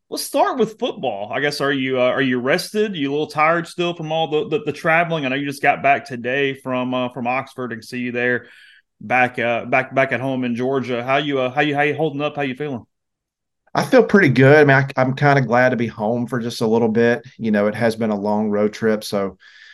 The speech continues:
Speaker 2: I was in Wyoming and New Mexico for ten days. I came home, spent the night in my bed one night, and then I left the very next afternoon for Oxford with my mom and my little sister.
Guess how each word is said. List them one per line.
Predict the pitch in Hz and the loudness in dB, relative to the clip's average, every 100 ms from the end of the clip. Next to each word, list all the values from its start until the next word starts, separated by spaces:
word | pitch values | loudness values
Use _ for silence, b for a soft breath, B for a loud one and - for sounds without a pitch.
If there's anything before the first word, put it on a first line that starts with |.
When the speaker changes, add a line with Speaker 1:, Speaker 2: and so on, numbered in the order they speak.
| B B | B B
Speaker 2:
I | 110 | 2
was | 117 113 | 4 4
in | 117 110 | 4 4
Wyoming | 113 120 120 113 | 4 4 2 0
and | 110 | 0
New | 110 | 2
Mexico | 110 117 117 131 123 110 | 4 2 0 -6 0 0
for | 107 104 | 0 -6
ten | - 117 113 | -4 -2 0
days. | 110 110 110 110 - _ _ _ | 2 2 0 -2 -12 _ _ _
I | 98 | -16
came | 104 120 113 | -6 -4 -2
home, | 113 113 110 | 0 0 0
spent | - 110 | -2 -4
the | 110 | 0
night | 113 110 | 0 0
in | |
my | 110 107 | -2 -2
bed | 107 110 110 | 0 0 0
one | 104 110 110 | -2 -2 0
night, | 107 107 110 110 _ | 0 0 -2 -4 _
and | 143 104 | -10 -2
then | 107 | 0
I | 104 | 2
left | 101 107 107 | 2 0 0
the | |
very | 101 110 | 0 2
next | 107 104 110 | 2 -2 -2
afternoon | 107 - 104 107 | -2 -2 0 0
for | 104 101 | -2 0
Oxford | 104 107 - 110 107 101 | 0 0 -2 -2 -2 -2
with | 101 | -6
my | 101 101 | -4 -2
mom | 101 104 | 0 0
and | 104 | -2
my | 98 | -4
little | 104 104 | -4 -4
sister. | - 107 104 113 107 | -2 -2 0 2 0